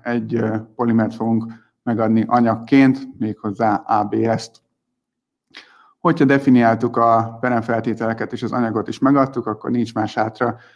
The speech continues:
mint hogy az elemméretet megadjuk. Az N X automatikusan a geometria alapján egy optimális, ö, elemméretet fog nekünk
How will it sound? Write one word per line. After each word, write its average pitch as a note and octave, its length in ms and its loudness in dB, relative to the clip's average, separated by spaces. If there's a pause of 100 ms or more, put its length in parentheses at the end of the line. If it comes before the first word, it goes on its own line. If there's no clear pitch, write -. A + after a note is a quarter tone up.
(160)
mint A2 180 0
hogy A#2 100 2
az A#2 100 0
elemméretet A2+ 1000 0
megadjuk. A#2+ 760 2
Az A#2 60 -12
N B2+ 180 4
X A#2+ 120 -2
automatikusan A#2+ 800 0
a A2+ 60 -2
geometria A2+ 500 0
alapján A2 380 -2
egy A2 120 -6
optimális, A2+ 640 0 (440)
ö, A#2 80 -6
elemméretet A2+ 840 2
fog A2+ 160 -2
nekünk A#2 380 2